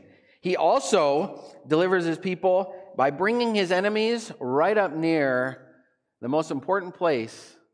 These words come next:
in his country and destroys them. He says he gathers the nations. Look at verse eleven. It says that they're gonna gather, but they don't know. His strategy is different there.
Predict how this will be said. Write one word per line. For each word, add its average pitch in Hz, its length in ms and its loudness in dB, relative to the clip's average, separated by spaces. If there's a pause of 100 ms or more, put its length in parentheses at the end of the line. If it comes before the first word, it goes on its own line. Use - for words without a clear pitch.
(440)
in 147 180 -6
his 165 240 -4
country 107 600 -8 (680)
and 127 160 -4
destroys 123 460 0
them. 113 120 -8
He 123 40 -6
says 131 240 -2
he 127 80 -4
gathers 139 640 0
the 117 140 -6
nations. 120 480 -6
Look 196 160 -2
at 254 100 2
verse 170 220 -2
eleven. 131 420 0 (960)
It 135 120 -12
says 180 260 0
that - 800 -2
they're 180 160 2
gonna 240 160 2
gather, 196 560 2
but 131 120 -4
they 170 120 4
don't 220 180 2
know. 190 280 2
His 233 260 0
strategy 202 560 2
is 120 160 -2
different 160 480 0
there. 95 420 -2